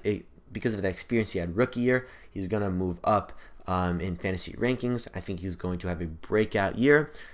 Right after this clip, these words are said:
with that high passing offense. I really like him this year, um, especially in P P R leagues with all that, um, with all the volume that he's gonna get from Dak Prescott. Uh, then moving on to Robert Woods,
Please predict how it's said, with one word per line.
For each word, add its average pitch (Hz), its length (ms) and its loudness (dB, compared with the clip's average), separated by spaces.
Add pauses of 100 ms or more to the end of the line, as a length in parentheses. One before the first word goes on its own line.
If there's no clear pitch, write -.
(120)
with 101 160 0
that 101 180 2
high 98 460 2
passing 92 400 -2
offense. 110 520 2 (140)
I 98 60 -2
really 95 240 2
like 90 260 0
him 87 80 -2
this 87 240 -2
year, 85 240 0 (400)
um, 85 300 0
especially 95 640 0
in 90 100 -4
P - 180 -6
P 87 200 -4
R 87 160 2
leagues 82 400 -4 (340)
with 92 140 -4
all 85 260 2
that, 80 300 -4 (1200)
um, 82 480 2
with 101 200 0
all 104 180 6
the 90 260 0
volume 92 380 4
that 85 100 -2
he's 87 160 -4
gonna 78 160 -6
get 82 280 -2 (520)
from 92 260 0
Dak - 240 -8
Prescott. - 380 -10 (440)
Uh, 101 240 2
then 143 500 6 (220)
moving 120 260 2
on 113 100 4
to - 160 -2
Robert 98 320 2
Woods, 95 360 0